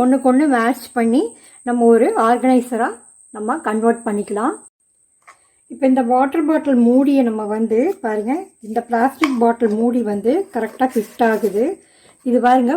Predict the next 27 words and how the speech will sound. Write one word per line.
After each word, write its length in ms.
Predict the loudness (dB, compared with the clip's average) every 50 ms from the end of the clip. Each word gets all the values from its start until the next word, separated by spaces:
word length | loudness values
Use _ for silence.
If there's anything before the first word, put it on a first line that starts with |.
| 0 0
ஒரு 120 | 0 0 -2 -4 -4 -6
கண்டெய்னர் 500 | -6 -4 -4 -4 -2 -2 -2 -2 -2 -2
மாதிரி 140 | 0 -2 -2 -2
அழகா 280 | -4 -6 -4 -2 0 0 0
இருக்கு. 260 | -2 -4 -4 -4 -2 -2 0 -2 0
இதை 160 | 0 0 0 2 0
நம்ம 200 | -2 -2 -4 -4 -6
வந்து 160 | -4 -2 -2 -2 0 -2
கிச்சன்ல 420 | -4 -4 -2 -2 0 2 2 2 2 0
யூஸ் 240 | 0 -2 -4 -6 _
பண்ணிக்கலாம். 480 | -8 -8 -8 -6 -6 -6 -6 -6 -6 -8 -8 _ _ _ _ _ _ _ _ _ _ 0
பாருங்க, 260 | 2 2 2 4 2 2 2
இந்த 160 | 2 2 0 2 4
வாட்டர் 360 | 4 2 2 2 -2 -2 2 2
பாட்டில் 340 | 2 2 2 2 2 2 2
மூடிக்கு 420 | 2 0 0 -2 -4 -4 -4 -2 0 2 0 0
இது 100 | -2 -2 -2 -2
வந்து 200 | 0 0 0 0 -2 -2
கரெக்டா 300 | -6 -6 -6 -4 -4 -2
ஃபிட் 280 | -2 -2 -4 -4 -4 -4 -2
ஆகுது. 300 | -2 0 0 0 2 0 0 0 0
நம்ம 180 | -2 -2 -2 0 0 2
இதைய 200 | 2 2 2 2 0 -2 -4 -8 _ _ _ _ -20 _ _ -8 -6 -2
இந்த 100 | -2 -2 0 0
மாதிரி 160 | -2 -2 -2 -6
ஃபிக்ஸ் 280 | -8 -10 -10 -14 -10 -4
பண்ணிக்கலாம். 440 | -4 -2 -2 -2 -4 -2 0 0 2